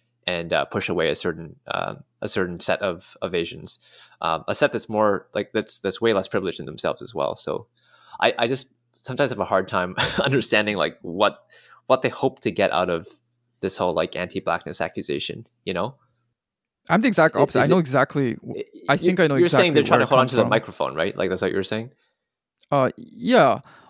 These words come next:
Speaker 2: Uh, but see, I, that, I think that's a sinister part. They don't even need,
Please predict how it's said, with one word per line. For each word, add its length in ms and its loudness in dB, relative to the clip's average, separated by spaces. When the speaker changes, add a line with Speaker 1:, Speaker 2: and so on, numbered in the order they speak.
Speaker 2:
Uh, 320 4
but 240 2
see, 160 2
I, 180 4
that, 320 2
I 100 4
think 120 0
that's 140 4
a 60 2
sinister 400 2
part. 300 0
They 120 4
don't 180 4
even 360 2
need, 420 2